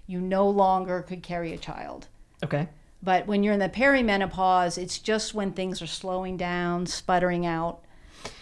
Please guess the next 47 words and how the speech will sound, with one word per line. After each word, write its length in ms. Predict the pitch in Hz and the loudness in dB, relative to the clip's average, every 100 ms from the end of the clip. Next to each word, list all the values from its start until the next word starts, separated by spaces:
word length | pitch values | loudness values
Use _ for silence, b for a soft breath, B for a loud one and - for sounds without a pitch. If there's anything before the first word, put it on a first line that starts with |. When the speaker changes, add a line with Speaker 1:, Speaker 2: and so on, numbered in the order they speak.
| B 185 | B 2
Speaker 2:
Is, 180 | 196 165 | 4 4
Speaker 1:
Um, 120 | 165 165 170 | 2 -4 0
Speaker 2:
is 180 | 202 190 | 2 4
that, 300 | 240 269 - | 4 2 2
you 100 | 196 | 4
Speaker 1:
and 60 | 196 | 6
Speaker 2:
know 40 | |
Speaker 1:
it's 160 | 180 - | 6 6
different 420 | 202 269 277 320 | 12 12 12 6
for 140 | 311 269 | 8 8
everybody. 680 | 254 233 180 170 165 156 156 | 8 4 2 0 -2 -8 -6
There 140 | 196 190 | -2 2
is 280 | 196 190 | 2 2
no, 640 | 208 214 220 220 214 214 208 | 2 2 4 2 2 0 -2
there 380 | 190 180 190 185 | -12 -6 -2 0
is 180 | 185 185 | -2 0
no 480 | 202 220 220 214 | 0 2 2 2
norm 580 | 202 196 196 202 190 175 | 0 0 2 4 4 0
for 200 | 156 151 | -4 -10
that. 280 | - - - - - - - | -10 -12 -16 -20 -20 -12 2
Speaker 2:
Meaning 460 | 170 170 160 151 | 6 8 6 2
it 160 | 147 - | -2 -4
happens 420 | - 156 156 143 | -2 0 2 2
at 100 | 139 | 2
different 300 | 147 147 123 | 0 0 -4
times 380 | - 160 185 196 | -4 0 0 0
for 120 | - | 0
everybody? 460 | 208 208 208 208 214 | 0 2 2 2 4
Speaker 1:
It 140 | 214 | 4
happens 420 | 202 180 185 175 | 6 4 2 -4
at 100 | 175 | -4
different 300 | 170 156 165 - | -6 -8 -6 -2
ages 440 | 226 262 294 285 | 0 0 -2 -2
for 100 | 285 | -2
different 340 | 277 277 285 | 0 2 0
people, 520 | 285 277 269 269 262 - | 2 0 2 2 2 0
and 240 | 190 185 | -2 -2
it 140 | 175 180 | -4 -4
happens 480 | 175 190 196 190 - | -2 -2 -2 -4 0
differently 440 | 247 233 165 170 | -2 0 -6 -8
for 100 | 165 | -8
different 320 | 165 165 165 | -8 -8 -10
people. 260 | 165 160 170 | -10 -10 -8
Some 300 | - 254 294 | 0 2 2
people 320 | 302 302 302 | 0 0 0
get 200 | 247 226 | 2 2
a 200 | 202 | 2